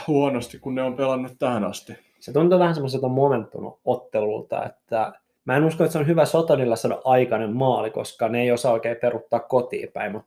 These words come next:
Speaker 2: mä uskon, että jos se on tasasta johonkin ekan puoliajan loppuun asti ja sit Soton tekee maalin, niin mä uskon, että Manulla tulee sit olla vaikeuksia
Speaker 1: No, se,
Speaker 2: päästä siitä.
Speaker 1: se voi olla.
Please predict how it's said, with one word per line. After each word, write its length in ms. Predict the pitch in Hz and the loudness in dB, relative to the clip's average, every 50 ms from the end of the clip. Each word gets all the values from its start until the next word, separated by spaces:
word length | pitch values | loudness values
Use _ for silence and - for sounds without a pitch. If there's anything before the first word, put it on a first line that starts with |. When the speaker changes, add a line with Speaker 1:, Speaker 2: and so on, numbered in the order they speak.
| _ _ - | _ _ -8
Speaker 2:
mä 180 | 143 135 131 | -2 0 2
uskon, 260 | 135 139 135 - 139 127 | 2 2 0 0 -4 -4
että 120 | - 123 | -2 -4
jos 100 | 120 - | -6 -4
se 60 | 135 | -2
on 140 | 131 131 131 | -4 -2 2
tasasta 680 | - 165 165 165 165 147 - - - - 123 120 - - - | 4 4 4 4 2 -2 -2 -4 -4 0 0 0 0 -2 -6
johonkin 480 | 147 123 120 117 - 123 120 - - _ _ _ _ _ _ _ _ _ _ _ _ - | -6 -6 -4 -2 -2 -4 -4 -4 -8 _ _ _ _ _ _ _ _ _ _ _ _ -4
ekan 300 | 147 139 135 131 120 117 | -2 0 0 0 -2 0
puoliajan 680 | - - 143 139 127 120 120 120 113 110 107 107 110 113 | 4 6 8 8 8 8 8 6 4 4 2 0 0 2
loppuun 540 | 127 131 131 131 - _ - 110 107 107 117 | 2 2 0 -2 -8 _ -4 -4 -4 -4 -4
asti 340 | 117 120 - - - - | -6 -8 -8 -10 -12 -8
ja 60 | 107 101 | -8 -4
sit 240 | - 135 131 - | -2 -4 -4 -2
Soton 300 | - 135 127 120 117 110 | 0 0 0 0 -2 -6
tekee 240 | 113 - - 110 110 | -8 -10 -14 -14 -14
maalin, 540 | 107 110 110 110 110 110 117 110 110 107 110 | -12 -10 -8 -6 -6 -6 -6 -8 -12 -12 -12
niin 100 | 110 101 104 - - _ - | -12 -12 -12 -12 -16 _ -10
mä 60 | 120 | -10
uskon, 180 | 120 120 - 127 | -10 -8 -6 -6
että 60 | 113 117 | -4 -2
Manulla 260 | 123 120 117 117 113 | -2 -2 -2 -4 -6
tulee 160 | - 117 113 113 | -6 -8 -8 -8
sit 200 | - - _ - | -10 -12 _ -8
olla 200 | - 110 107 107 | -4 -4 -2 0
vaikeuksia 600 | 110 113 113 - - - - - - 127 117 113 117 _ _ _ _ _ _ _ _ _ - | 0 -2 -2 -4 -8 -14 -14 -12 -10 -8 -8 -8 -10 _ _ _ _ _ _ _ _ _ -12
Speaker 1:
No, 80 | 120 113 | -8 -4
se, 60 | 123 | -4
Speaker 2:
päästä 200 | 120 113 - - | -4 -4 -6 -12
siitä. 260 | - - - 135 - | -14 -10 -8 -6 -6
Speaker 1:
se 60 | 120 117 | -6 -4
voi 160 | 113 107 107 | -4 -4 -4
olla. 260 | 107 107 104 104 - | -4 -6 -8 -10 -14